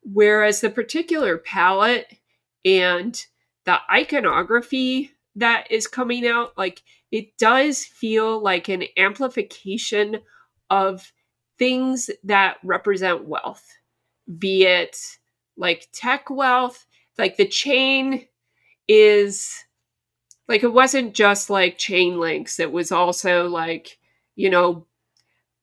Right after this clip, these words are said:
baubles or things like that, that would be displayed in ways that, like, made them look like they were floating, and they're very, very large and, uh, you know, typically, like,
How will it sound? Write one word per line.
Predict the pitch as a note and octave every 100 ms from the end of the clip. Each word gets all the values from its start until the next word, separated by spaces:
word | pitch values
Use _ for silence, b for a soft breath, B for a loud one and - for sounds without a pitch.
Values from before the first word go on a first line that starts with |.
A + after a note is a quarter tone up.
| _ _ _
baubles | F#3+ F#3+ G3 F3+ D#3+ D#3+ - F#3+
or | F3
things | - G3 F#3+ F#3
like | F3+ E3
that, | F3+ F3 - F3+ -
that | F#3 F3+ E3+
would | F#3 E3
be | F#3+ F3+ F3+ F3 b b _
displayed | - G#3 - - G#3+ G#3+ G#3 G3+ G3 - _ _ _ _ -
in | A3 G3+ G3+ G3 G3 -
ways | F#3+ F#3+ F3+ F#3 -
that, | F#3 -
like, | F#3+ F3 - - _
made | - G3 F3+
them | F#3
look | F3+ F#3
like | G3+ F3+ F3
they | F3+
were | E3+ E3+
floating, | - - G3 F#3+ F3+ F3 E3
and | E3
they're | E3
very, | D3+ G3+ G3+ F#3+
very | F3+ F3 E3+
large | E3 D#3+ E3 D#3+ E3 -
and, | E3 E3 - b b b _
uh, | - F3 E3+ -
you | - G#3+
know, | G3+ D#3 D3 B B B _
typically, | - E4 E4 - A#3+ G#3+
like, | G#3 F3+ E3+